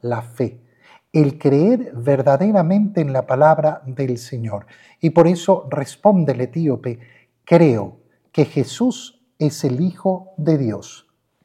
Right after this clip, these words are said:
El centro de nuestra fe. El centro de nuestra fe, que no, no, no quiere decir que el etíope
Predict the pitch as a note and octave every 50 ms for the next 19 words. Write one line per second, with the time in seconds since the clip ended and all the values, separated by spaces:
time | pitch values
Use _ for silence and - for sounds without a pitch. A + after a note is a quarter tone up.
0 | _ _ _ _ _ _ _ _ _ _ _ _ _ _ _ _ _ _ _ _
1 | _ _ - C3+ B2+ - A#3+ A#3+ F#3 C#3 B2 A2+ G#2 G#2+ G#2 A2 A2 G#2 - -
2 | A#2+ G#2+ - - G#2+ G2 - _ _ _ _ _ _ _ _ _ _ _ _ _
3 | _ _ - - - _ - D3+ C#3 - G3 F#3+ F3+ G3+ F#3+ F3 D#3 D#3 D3 D3
4 | C#3 - E3+ F3 - C4 B3+ - - C3+ B2+ - - - C3 C#3+ - - _ _
5 | D3 C3 C3+ D#3 F3 F3 E3 - - F#3+ F#3+ F#3+ G3 F3 D3 C3 - - G#3 G3+
6 | F#3 - E3 C#3 C3 B2+ B2 - G3+ G#3 E3+ D3+ D3+ - F3+ F3+ F3+